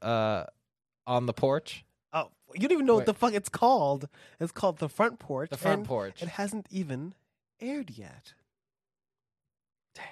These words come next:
Speaker 2: So, there you go, fucking it up.
Speaker 1: Anyway, so she met my parents. She met my
Speaker 2: Ooh.
Speaker 1: family. She met the dogs. She met my friends.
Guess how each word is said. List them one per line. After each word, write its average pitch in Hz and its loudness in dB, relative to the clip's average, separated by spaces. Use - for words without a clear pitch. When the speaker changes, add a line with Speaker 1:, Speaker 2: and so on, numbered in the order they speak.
Speaker 2:
So, 170 2
there 202 -2
you 233 0
go, 240 0
fucking 175 -2
it 185 -2
up. - -6
Speaker 1:
Anyway, 131 0
so 143 -2
she - -4
met 160 0
my 135 -4
parents. 107 -6
She - -6
met 156 -4
my 233 -2
Speaker 2:
Ooh. 120 -4
Speaker 1:
family. 110 -10
She - -8
met 160 0
the 143 0
dogs. 98 0
She - -14
met 92 -8
my 90 -14
friends. 98 -16